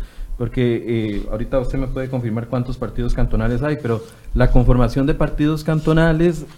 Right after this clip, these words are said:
tal vez acerca más a la gente. Y bueno, creo que Escazú es un ejemplo de ello, que lleva varios, eh, elecciones ganando el partido cantonal y no un partido nacional. Como que la gente se siente más identificada que con el descontento que pueda existir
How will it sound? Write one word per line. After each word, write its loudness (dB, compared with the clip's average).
tal 2
vez 4
acerca 6
más 4
a 2
la 4
gente. 4
Y 0
bueno, 8
creo 0
que -2
Escazú -2
es -2
un 0
ejemplo 2
de 4
ello, -2
que -4
lleva 2
varios, 2
eh, 0
elecciones 4
ganando 4
el 0
partido 2
cantonal 4
y 6
no 6
un 4
partido 6
nacional. 2
Como 0
que 4
la 6
gente 4
se 4
siente 6
más 6
identificada 4
que 6
con 6
el 6
descontento 2
que -2
pueda 4
existir 2